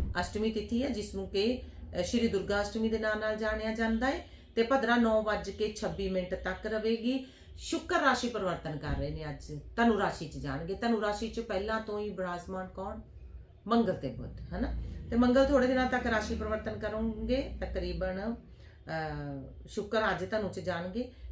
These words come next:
ਤੇ ਕੀ ਪ੍ਰਭਾਵ ਪਵੇਗਾ ਇਸ ਬਾਰੇ ਆਪਾਂ ਤੁਹਾਨੂੰ ਦੱਸਦੇ ਹਾਂ, ਠੀਕ ਹੈ? ਬੁੱਧ, ਸ਼ੁੱਕਰ ਤੇ ਮੰਗਲ ਦੀ ਯੁਤੀ ਬਾਰਾਂ ਰਾਸ਼ੀਆਂ ਤੇ ਪ੍ਰਭਾਵ ਨਾਲ ਗੁਰੂ ਚੰਦਰ ਦਾ ਗੱਜ ਕੇਸਰੀ ਯੋਗ ਬਣਿਆ ਹੋਇਆ ਹੈ। ਗੁਰੂ ਚੰਦਰ ਦਾ ਗੱਜ ਕੇਸਰੀ ਯੋਗ ਕੱਲ੍ਹ ਵੀ ਰਵੇਗਾ, ਤੇ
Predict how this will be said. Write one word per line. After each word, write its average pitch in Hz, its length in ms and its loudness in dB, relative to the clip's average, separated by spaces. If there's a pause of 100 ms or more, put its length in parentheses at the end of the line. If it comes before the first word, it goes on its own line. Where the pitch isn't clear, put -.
(140)
ਤੇ 151 440 -4 (680)
ਕੀ 240 120 4
ਪ੍ਰਭਾਵ 240 500 4
ਪਵੇਗਾ 226 240 2
ਇਸ 226 180 0
ਬਾਰੇ 165 240 -2
ਆਪਾਂ 160 240 -6
ਤੁਹਾਨੂੰ 165 440 -6
ਦੱਸਦੇ 139 560 -6
ਹਾਂ, - 200 -12
ਠੀਕ 151 260 -8
ਹੈ? 214 320 0 (1700)
ਬੁੱਧ, 240 240 8
ਸ਼ੁੱਕਰ 262 320 0
ਤੇ 247 120 2
ਮੰਗਲ 214 340 6
ਦੀ 226 60 4
ਯੁਤੀ 196 260 -2
ਬਾਰਾਂ 165 300 -2
ਰਾਸ਼ੀਆਂ 156 360 -6
ਤੇ 175 80 -8
ਪ੍ਰਭਾਵ 185 440 -4
ਨਾਲ 170 200 -2
ਗੁਰੂ 151 220 -4
ਚੰਦਰ 190 300 -6
ਦਾ 208 140 -4
ਗੱਜ 196 220 -4
ਕੇਸਰੀ 208 400 -6
ਯੋਗ 165 300 -2
ਬਣਿਆ 170 400 0
ਹੋਇਆ 143 260 -2
ਹੈ। 143 80 -2
ਗੁਰੂ 185 220 -4
ਚੰਦਰ 202 340 -4
ਦਾ 202 180 -2
ਗੱਜ 175 260 -4
ਕੇਸਰੀ 165 400 -8
ਯੋਗ 175 340 -4
ਕੱਲ੍ਹ 214 340 -2
ਵੀ 220 120 0
ਰਵੇਗਾ, 214 480 -4 (380)
ਤੇ 156 100 -4